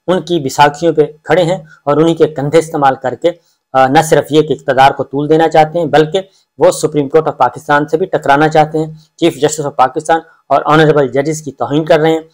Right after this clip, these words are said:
इसलिए जी ये सारा कुछ हुआ है, मीटिंग हुई है, लेकिन अगर आप वो चेहरे देख लें, अ, उस Zoom मीटिंग के, अ,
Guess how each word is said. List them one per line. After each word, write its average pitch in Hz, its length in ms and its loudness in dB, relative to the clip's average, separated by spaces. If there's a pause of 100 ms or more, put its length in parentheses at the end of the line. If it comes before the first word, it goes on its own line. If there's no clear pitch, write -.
(220)
इसलिए 202 340 2
जी 165 180 -4 (880)
ये 160 120 4
सारा 156 240 6
कुछ 156 320 -2
हुआ 156 480 2
है, 165 120 4
मीटिंग 143 300 0
हुई 170 200 2
है, 160 180 2 (260)
लेकिन 156 220 4
अगर 147 180 2
आप 156 280 4
वो 139 220 2
चेहरे 185 360 2
देख 151 300 2
लें, 139 120 -2 (360)
अ, 131 140 0
उस 123 340 -8
Zoom 143 160 -2
मीटिंग 156 320 0
के, 151 60 0
अ, 151 120 -8